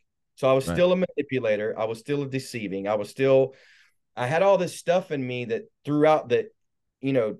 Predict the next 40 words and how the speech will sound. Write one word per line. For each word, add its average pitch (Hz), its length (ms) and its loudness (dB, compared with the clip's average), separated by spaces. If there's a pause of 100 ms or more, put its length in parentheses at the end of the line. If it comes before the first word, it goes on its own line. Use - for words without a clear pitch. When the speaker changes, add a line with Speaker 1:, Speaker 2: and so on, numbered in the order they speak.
Speaker 1:
twelve 165 380 4
months 156 260 -2
of 120 140 -8
being 139 220 -2
in 120 100 -4
Teen 131 240 -4
Challenge, 151 520 2
I 127 120 0
was 160 180 2
on 127 200 -2
discipline 127 560 -4
eight 160 180 2
of 131 80 2
those 95 180 -2
twelve 78 300 -8
months. - 420 -16 (200)
You 98 100 -8
know 110 60 -4
what 113 60 -2
I 113 40 -4
mean? 127 320 -4 (160)
Speaker 2:
Okay. 82 260 -8 (320)
Speaker 1:
And 151 100 2
it 175 80 4
wasn't 240 400 4
because 196 360 0
I 160 100 2
wasn't 156 400 0
trying. 185 380 -2
I 190 120 -4
actually 175 260 -6
was 233 260 -2
trying, 117 320 -4
'cause - 120 -2
I 156 80 4
remember 185 360 0
right 160 220 2
before 170 260 -4
I 156 60 0
graduated, 143 720 -4